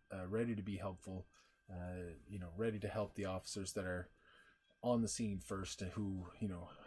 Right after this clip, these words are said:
have the best eyes and ears. And then also the, the role of, uh, citizens and other first responders. The other, uh,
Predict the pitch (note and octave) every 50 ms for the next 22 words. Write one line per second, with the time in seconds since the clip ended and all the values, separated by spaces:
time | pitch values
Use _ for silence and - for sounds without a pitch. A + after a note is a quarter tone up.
0 | - - F#2+ F#2 F#2 G2 F2+ G2 F#2 F2+ - G2 F#2+ F#2 F#2 F2+ - F#2+ F#2+ F#2+
1 | F#2 F#2 F#2 - - - - - - - - - - _ _ _ _ _ - -
2 | - - - - - - C#3 C#3+ E3 F3 D#3 D3+ F3 F3 - - F3 D3+ C#3+ C3+
3 | C#3+ C3+ C3 B2+ B2 B2 B2 A#2+ A#2 B2 A#2+ A#2 A#2+ A#2+ B2 C3 C3 C3 B2 A#2
4 | A2 - - - A#2 A2 G#2 G#2 G#2 G#2 G#2 G2+ G2 - - - A#2+ A2+ A2+ G#2
5 | - A2+ G#2+ G2 G#2 G#2+ G#2 G#2 G2 - A2 G2+ - G2 - - A2+ A2 A2+ G#2+
6 | - D3+ F3 G#3 G#3+ - - - - - - - - - C#3 B2+ B2 B2 A#2+ A#2